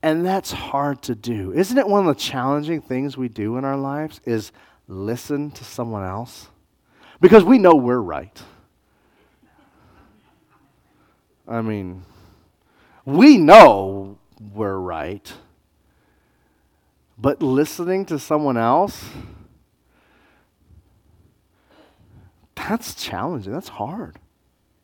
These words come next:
We need people around us who help us from falling, and we have to be willing to listen to them. We have to be willing to say, "Are they right?"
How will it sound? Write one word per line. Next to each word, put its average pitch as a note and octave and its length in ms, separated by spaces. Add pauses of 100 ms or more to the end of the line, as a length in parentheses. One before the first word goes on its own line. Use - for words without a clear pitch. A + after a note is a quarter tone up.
(1400)
We C#3+ 240
need G#3 340
people F3+ 340
around C#3 480
us A#2+ 300
who F3 120
help E3+ 340
us G#3+ 180
from G3 180
falling, F3+ 540
and C3+ 60
we E3+ 120
have F#3 240
to C4+ 80
be A#3+ 120
willing F3+ 400
to F#3+ 100
listen G3+ 360
to C3+ 80
them. G2 220 (3500)
We E3+ 160
have E3 280
to - 80
be E3+ 40
willing E3 220
to D3+ 60
say, C#3 320
"Are C#3 260
they E3 240
right?" F3 640